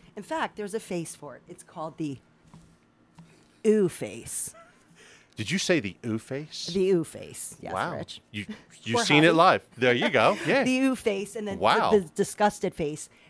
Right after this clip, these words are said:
Speaker 1: And then, you know, we size you up. Well, not really size you up.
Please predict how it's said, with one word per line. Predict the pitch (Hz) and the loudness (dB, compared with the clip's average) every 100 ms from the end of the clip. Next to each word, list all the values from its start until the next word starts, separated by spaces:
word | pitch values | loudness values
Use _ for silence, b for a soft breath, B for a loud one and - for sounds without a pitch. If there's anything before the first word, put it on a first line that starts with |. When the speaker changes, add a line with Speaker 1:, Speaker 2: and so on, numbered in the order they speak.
| - | -2
Speaker 1:
And | 320 | 4
then, | 339 320 | 6 6
you | 254 | 4
know, | 214 | 2
we | 180 190 156 | 2 -2 -6
size | - - - 175 175 170 | -10 -8 2 4 4 2
you | 170 | 0
up. | 156 - | 2 0
Well, | 190 | 0
not | 208 175 | 2 2
really | 175 151 | 0 -4
size | - - 165 135 123 | -8 -4 -4 -4 -8
you | 143 | -4
up. | 170 - - | -4 -4 -8